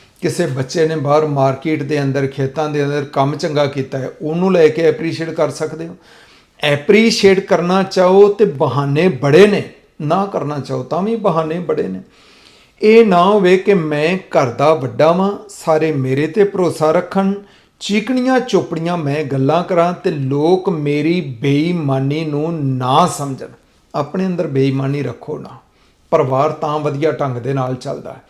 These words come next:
ਹੁਣ ਮੈਂ ਇੱਕ ਗੱਲ ਹੋਰ ਕਰ ਦਿਆਂ। ਇਹ ਜਿਹੜੀਆਂ ਗੱਲਾਂ ਮੈਂ ਕੀਤੀਆਂ, ਇਹ ਨੇ ਕਾਮਨ।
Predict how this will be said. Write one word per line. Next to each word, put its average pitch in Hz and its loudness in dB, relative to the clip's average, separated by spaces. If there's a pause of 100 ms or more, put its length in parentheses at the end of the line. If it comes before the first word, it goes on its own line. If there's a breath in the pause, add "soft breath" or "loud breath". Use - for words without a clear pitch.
(440 soft breath)
ਹੁਣ 202 2
ਮੈਂ 208 4 (120)
ਇੱਕ 233 0
ਗੱਲ 160 0
ਹੋਰ 131 -2
ਕਰ 127 -4
ਦਿਆਂ। 120 -14 (1400 soft breath)
ਇਹ 185 2
ਜਿਹੜੀਆਂ 202 -2
ਗੱਲਾਂ 143 0
ਮੈਂ 180 -2
ਕੀਤੀਆਂ, 156 -2
ਇਹ 160 4
ਨੇ 165 -4 (120)
ਕਾਮਨ। 120 -4